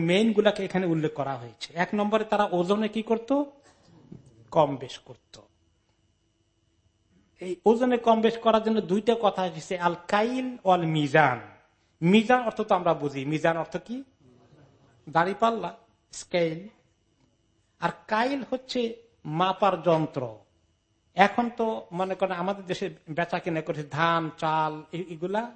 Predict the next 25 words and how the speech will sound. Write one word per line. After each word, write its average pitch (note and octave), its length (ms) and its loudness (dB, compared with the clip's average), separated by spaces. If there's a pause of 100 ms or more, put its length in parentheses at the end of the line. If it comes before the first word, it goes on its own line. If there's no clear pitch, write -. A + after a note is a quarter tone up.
(120)
দাঁড়ি D#3+ 300 2
পাল্লায় D3+ 320 -2
মাপা C3 280 -8
হতো। - 200 -16 (760)
আর F#3 80 6 (220)
তেল, A3+ 300 2 (180)
তেল G3+ 160 2 (100)
এগুলা G#3+ 280 2
কি A3 140 0
দিয়ে G#3+ 220 6
মাপা D#3 260 0
হয়? - 160 -10 (1900)
এই E3 120 0
যে G3+ 60 2 (160)
এক F#3 60 0 (120)
ধরনের G#3+ 300 -2 (120)
পট G#3+ 180 6 (120)
আছে - 180 -2 (420)
লিটার F#3 340 2
মার্কা, F3+ 280 0 (960)
এগুলো F#3 260 2 (120)
দিয়ে G#3+ 160 8 (380)
মাপা D#3+ 280 2
হতো। - 180 -12 (160)
এগুলাকে A#3 300 2